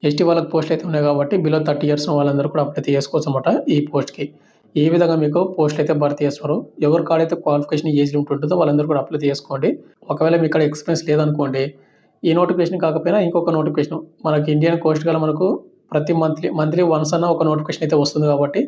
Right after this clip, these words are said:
మనకు నెక్స్ట్ మంత్ ఏదైనా నోటిఫికేషన్ వచ్చినప్పుడు దానికి అప్లై అయితే చేసుకోండి. ప్రజెంట్ దీనికి ప్యూన్ పోస్ట్కి అయితే ఎక్స్పీరియన్స్ సర్టిఫికేట్ అయితే తీసుకోవచ్చు. నేను ఏ విధంగా అయితే చెప్పానో ఆ విధంగా మీరు వెళ్ళి రిక్వెస్ట్ చేశారంటే మీకు ఎక్స్పీరియన్స్ సర్టిఫికేట్ వచ్చే ఛాన్స్ అయితే ఉందన్నమాట. కాబట్టి మీరు ఆ విధంగా ట్రై చేయండి.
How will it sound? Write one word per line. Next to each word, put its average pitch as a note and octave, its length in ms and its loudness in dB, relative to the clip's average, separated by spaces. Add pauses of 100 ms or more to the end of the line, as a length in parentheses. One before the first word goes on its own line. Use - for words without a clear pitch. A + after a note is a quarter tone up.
(640)
మనకు F3 240 2
నెక్స్ట్ E3+ 220 0
మంత్ F3 180 2
ఏదైనా E3+ 280 4
నోటిఫికేషన్ D3+ 380 -2
వచ్చినప్పుడు D3+ 380 -2
దానికి D#3 300 0
అప్లై D#3+ 180 -2
అయితే D3 160 0
చేసుకోండి. C#3+ 360 -2 (460)
ప్రజెంట్ F3 400 2
దీనికి E3+ 280 0 (360)
ప్యూన్ F#3+ 280 4
పోస్ట్కి F3+ 300 -2
అయితే E3+ 160 -2
ఎక్స్పీరియన్స్ E3 340 -2
సర్టిఫికేట్ D#3+ 280 -2
అయితే D#3+ 180 0
తీసుకోవచ్చు. D3+ 420 0 (240)
నేను D#3 220 2
ఏ - 80 4
విధంగా E3+ 220 4
అయితే E3 160 2
చెప్పానో D#3 280 0
ఆ - 80 2
విధంగా D#3+ 280 2
మీరు D#3 120 2 (160)
వెళ్ళి D#3 180 2 (540)
రిక్వెస్ట్ D#3 400 0
చేశారంటే D3 460 0 (600)
మీకు F3 180 2 (260)
ఎక్స్పీరియన్స్ E3+ 320 -2
సర్టిఫికేట్ D3+ 300 0
వచ్చే D#3 200 0
ఛాన్స్ D3+ 220 -2
అయితే D#3 160 -4
ఉందన్నమాట. C#3+ 300 0 (100)
కాబట్టి E3 320 0
మీరు E3 140 2
ఆ D3+ 100 2
విధంగా D#3+ 260 0
ట్రై C#3+ 220 0
చేయండి. C3 220 -6